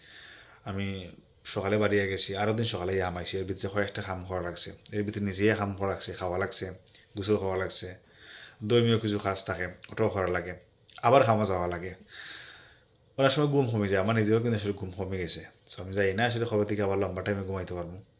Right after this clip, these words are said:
but প্রত্যাশা করি যাতে আল্লাহ খুব দ্রুত যাতে আসলে খুব লম্বা টাইমে at least six seven hours ঘুমাইতে পারি, এলা হাতে একটা সুযোগ আল্লাহ তৈরি করে দিলেন আমার সেটি। আহ, আসলে অনেকটাই মিস করি, অনেক, আহ, ইন্য দেখা গেছে কি যে টাকা ইনকাম করলাম, but দেশে অনেক মানুষ, আহ, অসুস্থ হয়ে গেছে, তারা দেখতে পারলাম না। তখন কিছুদিন আগে আমার চাচা,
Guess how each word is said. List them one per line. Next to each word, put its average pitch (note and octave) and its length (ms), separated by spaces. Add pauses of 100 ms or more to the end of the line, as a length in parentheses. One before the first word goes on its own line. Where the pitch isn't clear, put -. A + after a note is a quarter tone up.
(100)
but F#2 180
প্রত্যাশা A#2 340
করি G2+ 160
যাতে F#2 220
আল্লাহ F2 240
খুব G2+ 260
দ্রুত G2+ 240
যাতে G#2+ 180
আসলে G#2 160
খুব G#2 160
লম্বা F#2 300
টাইমে G2+ 240
at G2 60
least G#2+ 280
six G#2 160
seven F#2+ 180
hours F#2 200
ঘুমাইতে F2+ 320
পারি, E2+ 240 (560)
এলা G#2+ 140
হাতে G2 200
একটা F#2+ 160
সুযোগ F2+ 260
আল্লাহ F#2+ 180
তৈরি F#2+ 180
করে F#2+ 200
দিলেন F2+ 200
আমার F2 120
সেটি। F2 300 (1200)
আহ, G#2+ 340
আসলে C#3 340 (320)
অনেকটাই C3 280
মিস C3 200
করি, A#2+ 300 (200)
অনেক, A#2 200 (260)
আহ, G2+ 280
ইন্য A#2 140
দেখা A#2+ 200
গেছে A2 200
কি A2 80
যে G#2+ 100
টাকা A2+ 220
ইনকাম A2 260
করলাম, G2+ 280
but G2 100 (180)
দেশে G#2 240
অনেক G#2 160
মানুষ, G2 500
আহ, F#2 300
অসুস্থ - 280
হয়ে G2 120
গেছে, F#2 160
তারা F#2+ 160
দেখতে F#2+ 200
পারলাম F2 220
না। F2 80
তখন F#2+ 200
কিছুদিন G#2+ 280
আগে G2 140
আমার F#2 120
চাচা, F2 400